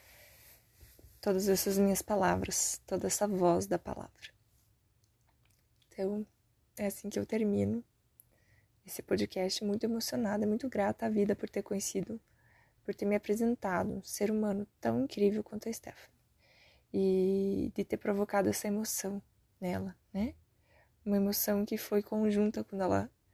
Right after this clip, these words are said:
quando eu vi os olhos dela lacrimejarem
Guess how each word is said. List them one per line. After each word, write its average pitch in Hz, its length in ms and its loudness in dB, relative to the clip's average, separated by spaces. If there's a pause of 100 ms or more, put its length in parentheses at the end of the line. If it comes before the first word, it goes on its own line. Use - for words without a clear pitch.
(240)
quando 196 140 0
eu 196 80 6
vi 190 140 2
os 202 140 4
olhos 196 260 6
dela 185 400 2 (280)
lacrimejarem 185 1000 2